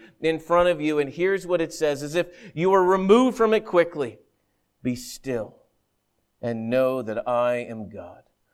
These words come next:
I will be exalted among the nations. I will be exalted in the earth. The Lord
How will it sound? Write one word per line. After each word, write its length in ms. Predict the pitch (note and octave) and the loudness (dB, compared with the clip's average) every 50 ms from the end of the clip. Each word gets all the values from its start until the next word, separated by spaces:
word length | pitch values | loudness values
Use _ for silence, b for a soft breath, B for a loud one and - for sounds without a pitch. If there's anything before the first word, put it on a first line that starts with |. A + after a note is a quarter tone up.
| _ _ _ - | _ _ _ 4
I 360 | C#3+ D3 D#3 D#3 D#3 D#3 D3+ | 6 8 8 8 8 6 4
will 480 | C#3 A#2+ G#2+ A#2 C3+ D#3+ E3 E3+ E3+ E3 | 2 -2 -4 0 4 4 6 6 4 2
be 180 | D3 D3+ D3+ D3+ | 2 0 0 0
exalted 520 | C#3+ C3 A2 B2 C#3 C#3 C#3+ C3 C3 B2+ | -2 -2 -2 0 2 2 2 0 -4 -6
among 240 | B2+ B2+ B2+ B2+ B2+ | -4 -4 -4 -4 -6
the 60 | B2 | -6
nations. 440 | A#2 A2+ A2+ A2 G#2 - A2+ A#2 G#2+ - - | -6 -6 -6 -8 -10 -12 -14 -14 -14 -6 0
I 180 | C3+ C#3 C#3 C#3 | 2 2 2 2
will 420 | B2+ A#2+ C3 D3 E3+ F3+ F#3 F#3 | 0 0 2 4 6 6 6 4
be 160 | E3+ E3+ E3 | 4 2 2
exalted 580 | E3 D3+ C3+ B2 C#3 D3+ D#3 D#3 D#3 D3 D3+ C3+ | 0 0 -2 0 2 4 4 4 2 0 -2 -4
in 140 | C3+ C3+ C3+ | -4 -4 -6
the 160 | C3 A#2+ A2+ | -6 -6 -6
earth. 220 | A2 G#2 G#2 G2+ b b b b b b - | -6 -8 -10 -12 b b b b b b -2
The 120 | C#3 C3+ | -2 0
Lord 640 | C3 C3 D3 E3+ F3+ F#3 F#3+ G3 G3 G3 F#3+ F#3+ | 2 2 4 4 6 6 6 6 4 4 0 -2